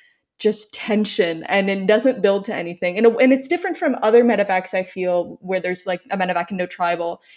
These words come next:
It just feels different. There's never, there's never a build to what vote might happen. It's all set up for what is to come and what has an all payoff for what has been going on with this group.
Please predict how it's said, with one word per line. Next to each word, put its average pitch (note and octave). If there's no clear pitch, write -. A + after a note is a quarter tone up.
It G3+
just -
feels A#3
different. F#3+
There's G#3+
never, A#3
there's A#3
never B3+
a A#3
build F#3+
to G#3+
what F#3
vote F3+
might F3+
happen. F3+
It's F#3
all A3+
set F#3+
up -
for E3+
what F#3
is F#3
to -
come E3
and F3+
what F#3+
has F#3+
an F3+
all F#3
payoff F3
for G3
what F3
has F#3
been F3
going E3
on E3+
with F#3+
this -
group. -